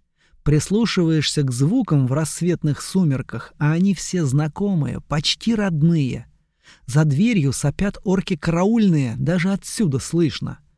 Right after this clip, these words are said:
Открытая форточка скрипит привычной мелодией. Сквозняк листочки бумаги на столе шевелит. «Владыка!» Шагра с подносом в руках проскользнула в комнату.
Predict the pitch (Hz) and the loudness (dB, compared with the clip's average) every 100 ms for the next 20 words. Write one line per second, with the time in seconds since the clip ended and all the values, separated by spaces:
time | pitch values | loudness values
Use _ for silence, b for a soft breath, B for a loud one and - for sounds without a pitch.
0 | _ _ - - - 156 - 143 - 170 | _ _ -8 -6 0 0 0 -4 -2 -4
1 | 185 - - - - - 151 - 175 - | -2 -2 -6 -6 -8 0 0 2 -2 0
2 | 143 139 151 - 147 135 143 151 147 135 | 0 2 2 2 0 2 2 2 0 0
3 | 127 123 135 - _ _ _ - - 139 | -4 -6 -8 -16 _ _ _ -20 -4 0
4 | 143 123 160 214 - 143 143 - 202 - | 2 4 4 2 0 0 0 0 -2 0
5 | 175 127 175 190 185 143 139 135 - 143 | 0 2 4 4 2 2 2 0 -2 -2
6 | 139 135 117 143 139 135 127 - - _ | 0 0 0 0 2 0 -2 -6 -18 _
7 | _ _ _ _ - 156 165 165 151 220 | _ _ _ _ 0 4 6 6 6 4
8 | 269 226 226 220 - _ _ _ _ _ | 4 4 4 2 -2 _ _ _ _ _
9 | _ - 143 135 135 180 156 - 135 143 | _ -8 -2 -2 0 -2 -4 -2 0 2
10 | 170 - 139 135 135 120 - 208 160 - | 0 0 -2 0 0 -2 -4 -6 -6 -6
11 | 131 - 139 135 127 160 151 139 - 151 | -6 -4 -2 0 2 2 2 -2 -2 -2
12 | 131 123 - 90 | 0 -4 -8 -14